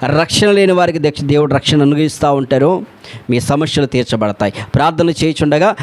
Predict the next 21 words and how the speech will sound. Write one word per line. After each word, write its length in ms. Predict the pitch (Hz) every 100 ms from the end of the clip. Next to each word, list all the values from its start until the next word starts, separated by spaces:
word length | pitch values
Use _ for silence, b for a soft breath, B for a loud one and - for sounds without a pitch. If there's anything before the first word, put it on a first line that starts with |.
| 135 135
ఈ 100 | 131
పని 240 | 151 185
చేయండి, 540 | - 165 139 117 120 113 - 135
ప్రభు 260 | 151 175
కార్యం 300 | 175 147 147
జరిగిస్తూ 440 | 135 127 - 117 110
ఉంటాడు. 360 | 110 107 107 107 113 123
దేవుడు 520 | 117 165 220 220 208
మీకు 320 | 202 180 -
చేసిన 220 | 180 165
అద్భుతాలను 480 | 151 147 175 156 139
బట్టి 360 | 123 117 131 117 135 -
మరలా 320 | 131 160 180
సాక్ష్యం 540 | 170 156 175 - 170 156
రూపంలో 420 | 147 135 135 127
కూడా 280 | 120 117 104 135 B 107
మాకు 220 | 113 117
తెలియచేయండి. 800 | 127 151 151 147 120 110 110 107 127 -
దేవుని 500 | 117 113 160 165 156
యొక్క 200 | 151 147
మహిమ, 680 | 135 123 123 143 185 175